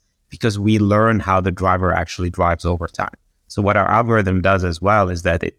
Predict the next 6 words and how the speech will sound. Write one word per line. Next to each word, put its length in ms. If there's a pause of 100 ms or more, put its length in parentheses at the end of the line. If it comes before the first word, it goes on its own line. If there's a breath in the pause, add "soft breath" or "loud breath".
(100)
it 220 (560)
te-, 300
it 160 (100)
learns 480
driver 460
behavior. 600